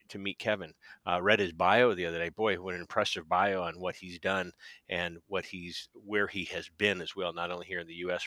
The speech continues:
but overseas, and who he has worked with, not only with military, but sport,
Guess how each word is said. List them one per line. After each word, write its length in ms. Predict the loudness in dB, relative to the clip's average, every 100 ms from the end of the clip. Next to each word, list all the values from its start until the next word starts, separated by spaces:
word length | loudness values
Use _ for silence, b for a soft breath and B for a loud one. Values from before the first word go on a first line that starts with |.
| -8
but 120 | -8
overseas, 580 | -8 -4 -2 0 -2 -6
and 100 | -12
who 160 | -10 -6
he 140 | -6
has 160 | -6 -6
worked 280 | -6 -6 -10
with, 180 | -20 -12
not 160 | -10
only 220 | -8 -8
with 200 | -10 -12
military, 480 | -6 -6 -4 -6 -6
but 180 | -8 -10
sport, 360 | -10 -6 -8